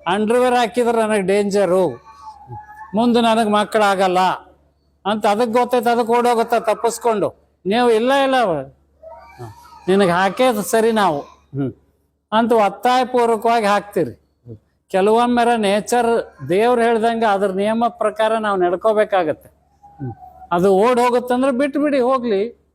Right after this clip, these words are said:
ಏನಾಗತ್ತೆ? ಯಾರೋ ನೋಡ್ತಾರೆ, ಏನಾಗತ್ತೆ ನೋಡಿದ್ರೆ? ಹ್ಮ್.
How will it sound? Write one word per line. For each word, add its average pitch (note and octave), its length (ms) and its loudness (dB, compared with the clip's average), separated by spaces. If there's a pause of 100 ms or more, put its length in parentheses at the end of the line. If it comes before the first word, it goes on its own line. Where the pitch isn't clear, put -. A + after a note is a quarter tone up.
ಏನಾಗತ್ತೆ? A#3 680 -2
ಯಾರೋ A3 280 2
ನೋಡ್ತಾರೆ, A3 680 2
ಏನಾಗತ್ತೆ A3 500 0
ನೋಡಿದ್ರೆ? F#3 460 2
ಹ್ಮ್. - 720 -14